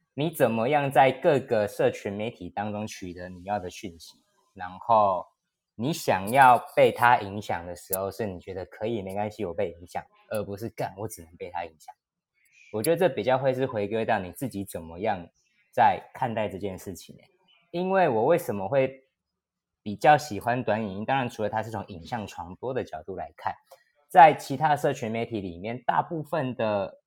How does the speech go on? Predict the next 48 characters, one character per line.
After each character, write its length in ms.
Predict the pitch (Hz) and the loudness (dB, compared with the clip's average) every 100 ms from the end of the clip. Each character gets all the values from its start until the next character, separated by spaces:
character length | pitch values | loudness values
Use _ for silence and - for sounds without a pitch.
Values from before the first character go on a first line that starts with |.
| _ | _
软 300 | 110 104 143 | -8 -6 -6
体 300 | 151 123 98 87 | -8 -10 -10 -8
也 180 | 95 90 | -10 -6
都 240 | 120 120 | -2 -2
是 460 | - - 120 95 - | -4 -8 -6 -6 -8
让 340 | 120 127 104 95 _ | 2 4 4 -4 _
某 240 | - 107 95 | -8 -6 -4
部 180 | 147 | -6
分 200 | 139 139 | -4 -4
的 100 | 107 | -4
人 180 | 92 90 | -4 -8
看 200 | 95 123 | -10 -8
到 120 | 117 | -4
某 160 | 104 87 | -4 -6
部 140 | 82 | -10
分 160 | 104 104 | -10 -10
的 80 | 87 | -16
讯 240 | - 92 | -16 -18
息 220 | 82 - | -18 -20
啊， 100 | - - _ _ _ _ _ _ | -20 -20 _ _ _ _ _ _
或 180 | 202 | -2
者 160 | 175 110 | 0 -2
是 160 | 123 143 | -2 -6
说 400 | - 123 123 - | 2 4 2 0
我 160 | 104 98 | -4 -4
们 260 | 98 98 - | -4 -10 -8
因 300 | 135 135 139 | -8 -4 0
为 340 | 135 104 - _ _ | 0 0 -6 _ _
自 140 | - 151 | -10 -8
己 280 | - 95 - - | -8 -14 -14 -12
的 200 | - - - - - - - - | -10 -10 -14 -20 -20 -20 -20 -18
生 320 | - 127 131 | -6 -4 -2
活 160 | 104 | -4
关 220 | 101 110 110 | -2 -2 -2
系 180 | - | -4
的 60 | 101 | -6
种 180 | 95 98 | -6 -8
种 160 | 90 | -8
因 120 | 90 92 | -10 -12
素， 140 | 101 | -10
导 240 | 95 82 90 | -6 -6 -6
致 180 | 127 | -6
我 160 | 113 92 | -6 -6
们 180 | 87 87 | -8 -12
有 140 | 85 | -12
的 120 | 85 | -12
同 220 | 82 87 90 | -14 -14 -10
温-， 220 | 98 | -10